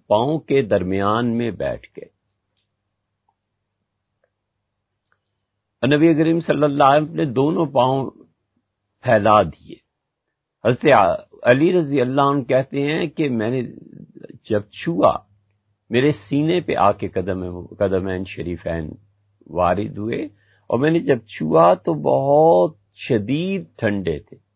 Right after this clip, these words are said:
میں نے اپنے سینے سے چمٹا لیا، حتیٰ اسخنہما، یہاں تک کہ رسول اللہ صلی اللہ علیہ وسلم کے دونوں پاؤں خوب گرم ہو گئے۔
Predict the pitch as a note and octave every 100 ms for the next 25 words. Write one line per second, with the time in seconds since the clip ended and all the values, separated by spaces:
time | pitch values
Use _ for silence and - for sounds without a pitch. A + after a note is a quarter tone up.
0 | _ _ _ _ - C3 D3+ - C3 C3
1 | B2+ C3 E3 - F3 - C#3 A#2+ - A#2+
2 | D3+ C#3 G#2+ G#2 G2 A#2 - - D#3+ -
3 | C3+ - - E3 D#3 A2+ E2+ C#2 A#1+ _
4 | - - A#2+ B2 C3 D3 F3 - E3 -
5 | D3+ C#3 - B2+ C#3 C#3+ C#3+ C#3+ B2+ A#2+
6 | B2 A#2+ B2+ C3+ - A#2 E2+ F2+ A#2 C3+
7 | A#2+ - C#3 D#3 - D#3 F#3+ F#3+ B2+ E2
8 | F2+ D#2 C#2 - _